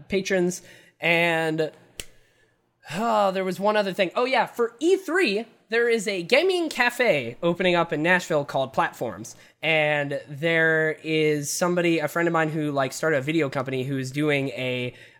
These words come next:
um, a, he, he thought it would be a good idea. We're, like, partnering with them. They're doing, like, an E three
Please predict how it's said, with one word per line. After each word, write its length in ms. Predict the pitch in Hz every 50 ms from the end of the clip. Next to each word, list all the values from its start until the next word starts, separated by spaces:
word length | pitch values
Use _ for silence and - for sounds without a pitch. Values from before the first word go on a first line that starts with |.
| -
um, 760 | - 131 135 127 120 120 117 117 117 113 107 110 104 104 113 - _ _ _ _ _ _ _ -
a, 500 | 143 143 143 139 143 139 139 139 - 139
he, 200 | - 185 190 185
he 200 | 180 180 220 202
thought 180 | - 233 214
it 60 | 214 202
would 80 | 202 185
be 140 | 202 202
a 60 | 196 185
good 160 | 190 190 185
idea. 340 | 185 180 185 185 185 180 170
We're, 140 | 175 180
like, 180 | 185 185 175 -
partnering 480 | - - 190 196 190 214 214 208 214 214
with 140 | 214 202
them. 180 | 208 208 208 202
They're 100 | 190 185
doing, 220 | 180 196 202 196
like, 160 | 190 185 175 180
an 80 | 160 -
E 120 | 185 196 190
three 420 | 185 - 190 185 180 175 165 -